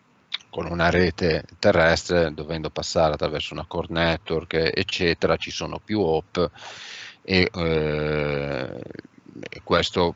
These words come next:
pone, eh, in un certo senso il satellite, eh, in una posizione predominante, soprattutto per quegli scenari in cui la, eh, l'infrastruttura terrestre può essere non sempre presente, la, eh, tipo remote areas,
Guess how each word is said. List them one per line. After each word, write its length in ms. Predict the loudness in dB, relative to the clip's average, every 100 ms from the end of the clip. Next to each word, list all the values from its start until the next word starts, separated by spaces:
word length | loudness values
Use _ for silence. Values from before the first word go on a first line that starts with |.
| _
pone, 460 | 0 2 4 2 0
eh, 460 | -2 -4 -2 -2 -2
in 180 | -4
un 320 | -6 -8 -10 -6
certo 420 | -2 -2 -2 -4
senso 520 | 0 2 2 2 0 0
il 220 | 0 -4 -2
satellite, 800 | -2 2 4 4 2 0 0 -2
eh, 320 | -6 -8 -10 -12
in 140 | -12
una 320 | -6 -4 -4 -8 -10
posizione 540 | -8 -6 -2 -2 -2 -4
predominante, 840 | -2 0 2 4 4 4 4 2 2
soprattutto 600 | -4 -2 2 2 2 0
per 160 | 2 2
quegli 320 | 2 0 -2
scenari 520 | -2 0 4 4 2
in 120 | -2
cui 380 | -6 0 2 0 -2 -20 -18 -18 -20 _
la, 840 | 0 6 8 6 2 -2 0 0 -2
eh, 40 |
l'infrastruttura 640 | -4 -4 -4 -4 -2 0 2
terrestre 720 | 4 4 2 -2 -2 -2 -2
può 180 | 0 0
essere 500 | 0 -2 -2 0 0
non 260 | -2 -8 -6
sempre 300 | -6 -4 -4
presente, 560 | -4 -4 -4 -4 -4
la, 320 | -4 2 2 2
eh, 220 | -2 -4
tipo 380 | -8 -8 -6 -6
remote 760 | -6 -4 -2 -2 -2 0 4 4
areas, 500 | 4 4 2 -2